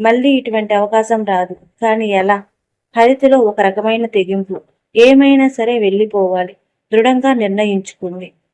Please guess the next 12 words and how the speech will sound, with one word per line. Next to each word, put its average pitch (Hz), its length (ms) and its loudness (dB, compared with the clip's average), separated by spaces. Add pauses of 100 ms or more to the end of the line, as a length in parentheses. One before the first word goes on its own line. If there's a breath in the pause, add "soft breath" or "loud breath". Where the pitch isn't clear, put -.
(160)
వంగి 277 280 2
కింద 247 240 -2
పెట్టి 240 340 0
ఉన్న 226 200 -2
సూట్ 214 300 -4
కేసు 233 300 0
అందుకుంది. 185 540 -8 (480)
బయట 247 240 4
వరండాలోని 240 720 4
లైట్లన్నీ 214 580 -4
ఆఫ్ 185 340 -6
చేసింది. 190 480 -10